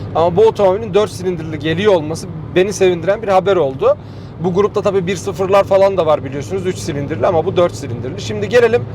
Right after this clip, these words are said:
arabanın, e, yol hissiyatına. Abi arabanın süspansiyonları bu jantlarla beraber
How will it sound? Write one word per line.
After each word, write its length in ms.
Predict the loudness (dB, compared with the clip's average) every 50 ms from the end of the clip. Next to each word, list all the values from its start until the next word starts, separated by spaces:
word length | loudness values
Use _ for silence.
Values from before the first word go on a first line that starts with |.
| -12 -12 -12 -10 -12 -10 -8 0 2
arabanın, 460 | 4 4 4 4 2 0 0 -2 -4 -4 -10 -12 -12 -10 -6
e, 40 | -4
yol 420 | -4 -4 0 2 4 4 4 4
hissiyatına. 760 | 0 -4 -6 -2 0 2 2 2 0 -4 -2 0 0 0 0 -2 -8 -10 -12 -12 -10 -12 -10 -10 -10 -10 -10 -10 -10 -8 -8 -8 -2 0
Abi 240 | 4 4 6 6 6
arabanın 360 | 4 4 4 2 0 0 -2
süspansiyonları 880 | -4 -4 -6 -2 0 2 2 2 0 -2 -2 -2 0 0 0 0 0 -2 -4 -6 -10 -10 -10 -8 -8 -8 -8 -4
bu 80 | -2 0
jantlarla 540 | 4 4 4 2 4 2 2 4 4 2 2
beraber 400 | 4 4 4 4 4 2 0